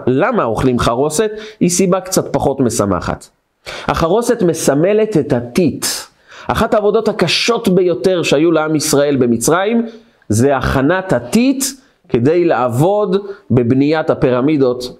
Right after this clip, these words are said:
במצרים, פיתום ורעמסס. העבודה הזאת הייתה כל כך קשה,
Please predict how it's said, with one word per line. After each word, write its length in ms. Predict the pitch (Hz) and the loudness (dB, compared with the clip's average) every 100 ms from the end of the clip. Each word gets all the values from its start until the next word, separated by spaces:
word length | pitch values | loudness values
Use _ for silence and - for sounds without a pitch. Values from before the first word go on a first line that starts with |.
| - | -2
במצרים, 640 | 117 120 120 123 101 98 | 2 2 0 0 0 -2
פיתום 380 | 110 117 180 180 | 0 0 0 0
ורעמסס. 760 | 151 120 113 110 - - - - _ - | 0 0 0 -2 -2 -4 -6 -16 _ -4
העבודה 240 | 139 160 220 | -2 0 0
הזאת 160 | 208 185 | 0 0
הייתה 240 | 160 - 185 | 0 0 0
כל 180 | 170 156 | 0 0
כך 260 | 262 240 - | -2 -2 -2
קשה, 380 | 160 - 151 | -2 0 0